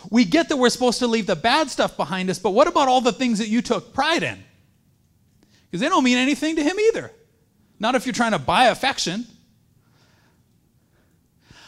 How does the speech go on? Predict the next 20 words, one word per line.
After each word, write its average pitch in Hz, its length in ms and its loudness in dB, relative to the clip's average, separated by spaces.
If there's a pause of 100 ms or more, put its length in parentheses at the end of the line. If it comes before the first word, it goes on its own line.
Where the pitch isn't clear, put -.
(460)
"Counting 285 520 -2
it 208 120 -4
all 165 260 2
as 214 200 -2
garbage." 247 520 -2
This 277 200 -6
word 277 180 -2
actually 262 380 -2
means 202 580 -4 (1120)
dung. 139 360 -10 (920)
The 165 80 -10
stuff 226 260 -2
you 226 80 -4
pick 202 220 -4
up 196 200 -4
after 170 260 -4
your 165 120 -8
dog. 170 380 -8 (960)
He's 170 120 -6
like, 180 140 -2